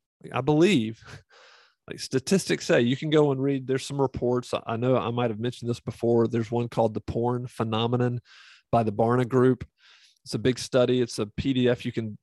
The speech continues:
uh, buy it from them and, and read all about it. And,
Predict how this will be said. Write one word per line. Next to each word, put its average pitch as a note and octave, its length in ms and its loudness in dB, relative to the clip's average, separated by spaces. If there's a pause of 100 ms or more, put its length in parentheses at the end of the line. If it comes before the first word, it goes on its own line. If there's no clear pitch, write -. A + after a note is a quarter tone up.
(140)
uh, G2+ 480 -4
buy A#2 380 2
it A#2 100 -4
from B2 220 0
them B2 320 2
and, G2 280 -4
and G#2 240 -4
read A2+ 180 4
all A#2 180 4
about A2 340 2
it. A#2 160 0
And, G#2 220 -4